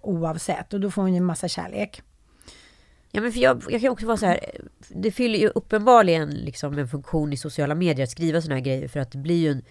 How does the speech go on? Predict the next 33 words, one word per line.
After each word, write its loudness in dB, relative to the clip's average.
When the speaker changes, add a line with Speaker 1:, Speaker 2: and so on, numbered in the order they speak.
Speaker 2:
stor 2
aktivitet -2
runt 0
Speaker 1:
Ja, 4
ja. 6
Speaker 2:
liksom, 0
det -6
här. -6
Ehm, 4
men 0
det 0
blir 2
ju 6
också, 2
precis -6
som -4
du -6
säger, 2
spotlight-effekt. -6
Det -8
blir 0
ju 2
att -2
du -16
synliggör 0
det -6
på -10
ett -10
märkligt -4
sätt -8
på -6
dig -4
själv. 2